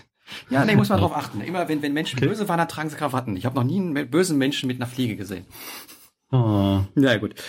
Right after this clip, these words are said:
Speaker 1: Ähm,
Speaker 2: Ähm.
Speaker 1: ja, aber du, du hast grad noch einen Punkt angesprochen, so Markenkleidung. Ähm, ich find Markenkleidung eigentlich auch, äh, eher Quatsch. Ähm, es gibt, ähm, allerdings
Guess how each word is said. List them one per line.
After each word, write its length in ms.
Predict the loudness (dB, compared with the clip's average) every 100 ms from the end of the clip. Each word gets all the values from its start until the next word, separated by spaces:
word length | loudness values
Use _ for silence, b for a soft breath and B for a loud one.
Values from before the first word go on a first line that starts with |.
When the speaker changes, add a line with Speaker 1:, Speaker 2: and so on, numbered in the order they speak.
| B B -4
Speaker 1:
Ähm, 340 | 0 2 4
Speaker 2:
Ähm. 220 | 4 4 2
Speaker 1:
ja, 180 | 2
aber 120 | 2 2
du, 160 | 2
du 100 | 2
hast 120 | 0
grad 120 | 0 -2
noch 80 |
einen 180 | 0 0
Punkt 160 | -2 -2
angesprochen, 320 | 0 2 2
so 60 | 4
Markenkleidung. 720 | 2 0 -2 -2 0 -4 -6 _ _ 0
Ähm, 560 | 2 4 4 2 -2 -12 -20 _ -20 -18 -14 -14 -12
ich 180 | -8 2
find 240 | 2 4
Markenkleidung 760 | 2 2 0 -2 0 2 0 0
eigentlich 360 | 0 0 -2
auch, 460 | -4 -4 -4 -10 -10 -4
äh, 60 | 0
eher 120 | 0
Quatsch. 420 | 0 -4 -4 -6 -8 _ _ _ _ _ _ -2
Ähm, 260 | 2 4 2
es 180 | 0
gibt, 400 | -2 -2 -6 -6 0
ähm, 640 | 4 4 4 4 0 -4 -14 -4
allerdings 580 | -2 0 2 0 0